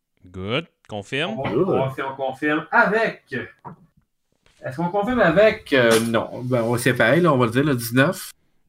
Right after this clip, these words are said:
Speaker 1: Dix-neuf, non.
Speaker 2: Non, c'est ça.
Speaker 1: Mais tu touches
Speaker 2: Bon.
Speaker 1: pareil. Fait que
Speaker 2: Pareil. Fait que moi, je fais des dégâts ou, ou, ou, ou, euh, mon, je fais, ou je fais mon autre coup de suite.
Speaker 1: Euh, fais ton autre
Speaker 3: Comme
Speaker 1: coup de
Speaker 3: tu
Speaker 1: suite,
Speaker 3: veux.
Speaker 1: ça, c'est
Speaker 2: Ouais, ça va être
Speaker 1: Oh,
Speaker 2: plus,
Speaker 1: ouais.
Speaker 2: ça va être vite, ça va être tout après ça.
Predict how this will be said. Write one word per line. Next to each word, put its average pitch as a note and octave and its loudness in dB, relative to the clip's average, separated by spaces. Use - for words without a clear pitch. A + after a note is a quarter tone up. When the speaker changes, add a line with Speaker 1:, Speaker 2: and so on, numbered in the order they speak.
Speaker 1:
Dix-neuf, A2+ -8
non. G#2 -10
Speaker 2:
Non, A#2 2
c'est - -8
ça. B2+ -4
Speaker 1:
Mais A#2 -4
tu - -16
touches B2 -4
Speaker 2:
Bon. - -6
Speaker 1:
pareil. F2+ -8
Fait - -20
que - -20
Speaker 2:
Pareil. B2+ -8
Fait B2 -8
que C3 -8
moi, B2 -8
je B2 -14
fais D3 0
des D#3 6
dégâts D#3+ 6
ou, G#3 8
ou, C3+ 2
ou, C#3 2
ou, B2+ 2
euh, B2 2
mon, C3 -2
je - -10
fais, - 0
ou C#3 -2
je B2 -10
fais C3+ 4
mon B2+ 2
autre B2 -6
coup - -20
de - -12
suite. - -12
Speaker 1:
Euh, A#2+ -16
fais - -14
ton E3 -8
autre D3 -10
Speaker 3:
Comme G2+ -6
Speaker 1:
coup D3 -6
de - -16
Speaker 3:
tu - -14
Speaker 1:
suite, G#2+ -6
Speaker 3:
veux. F2+ -4
Speaker 1:
ça, A2 -6
c'est - -20
Speaker 2:
Ouais, C3+ 0
ça C3 -6
va C3 2
être A#2+ -4
Speaker 1:
Oh, A#2+ -2
Speaker 2:
plus, A2 -2
Speaker 1:
ouais. D#2 -12
Speaker 2:
ça B2 -4
va A#2+ -10
être - -20
vite, B2 -8
ça B2+ -14
va A2+ -8
être G#2+ -18
tout B2 -18
après B2 -12
ça. - -20